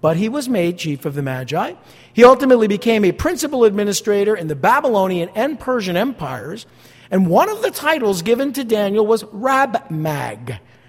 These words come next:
which means the chief of the Magi. So Daniel was the chief of the Magi. Not always, but at this point in Persian history, he became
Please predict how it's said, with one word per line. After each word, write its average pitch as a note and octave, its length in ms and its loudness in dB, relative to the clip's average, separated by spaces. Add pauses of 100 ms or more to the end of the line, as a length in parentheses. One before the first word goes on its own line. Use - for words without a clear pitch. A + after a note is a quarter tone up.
(120)
which F3 260 0
means F3 380 -2
the F3+ 100 -4
chief C#3 500 -8
of B2+ 140 -16
the D3 80 -6
Magi. C3+ 640 -6 (800)
So A3+ 200 -2
Daniel E3+ 540 -4
was C3 180 -10
the D3+ 100 -10
chief C3+ 320 -10
of D3 80 -12
the F3+ 80 -6
Magi. G#3+ 400 -6
Not A3+ 180 0
always, F3 560 2
but E3+ 180 -2
at D#3 140 -6
this A#3+ 180 0
point E3+ 400 -4 (580)
in F#3 120 0
Persian D#3+ 380 0
history, D3+ 500 -6 (380)
he E3 120 -8
became D3+ 680 -4